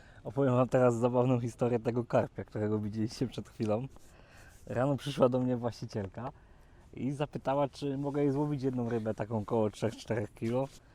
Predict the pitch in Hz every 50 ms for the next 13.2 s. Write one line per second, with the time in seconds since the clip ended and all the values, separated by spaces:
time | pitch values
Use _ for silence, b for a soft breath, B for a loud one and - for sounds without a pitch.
0 | b b b - 113 110 104 113 113 110 117 117 117 113 113 117 117 120 120 117
1 | 113 120 120 113 110 110 117 123 127 117 - - 123 113 104 - 127 120 117 117
2 | 113 117 107 - - 101 98 - - - - 117 110 - - - - b b b
3 | b b b b b b b b b b - 160 185 226 254 254 233 185 127 110
4 | 117 101 104 95 95 101 110 107 113 123 127 127 120 - - - 104 95 95 101
5 | 101 110 104 - 131 117 123 127 120 113 107 104 107 - 113 123 120 - - -
6 | 165 165 170 - - - B B B B B B B B B B B B B B
7 | B - 113 110 127 143 160 160 156 160 160 151 151 156 - - - - - -
8 | - - - - - - - 113 107 110 123 143 151 131 - - - 143 143 139
9 | 123 117 104 - - 110 117 - - 120 120 120 117 117 113 110 104 - - 113
10 | 107 117 127 127 123 113 127 113 113 117 107 107 110 107 107 110 113 110 - -
11 | - - - - - - 180 123 113 - 147 139 113 110 - 135 113 117 123 120
12 | 113 107 - - 113 113 113 113 113 113 117 110 113 113 104 - 113 104 104 101
13 | - 117 123 135